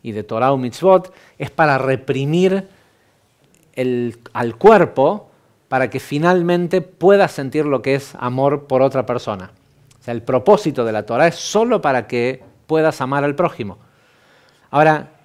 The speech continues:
de todas las leyes de la Torá, si hubiera una que me da la capacidad de,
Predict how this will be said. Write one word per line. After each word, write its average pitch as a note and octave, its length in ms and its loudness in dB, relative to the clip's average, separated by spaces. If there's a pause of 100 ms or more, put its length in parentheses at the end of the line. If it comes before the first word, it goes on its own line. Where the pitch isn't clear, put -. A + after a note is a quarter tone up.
de D3 160 0
todas F#3 420 4
las G#2+ 200 -8
leyes A#2+ 320 -2
de G#2+ 80 -8
la G#2 140 -4
Torá, A2 360 -6 (580)
si - 160 -8
hubiera F#3 340 4
una C3+ 480 4 (140)
que A#2+ 140 -6
me A#2+ 200 -4
da D#3 420 0
la B2 240 -4
capacidad A#2+ 1040 -4 (1160)
de, A2 460 -4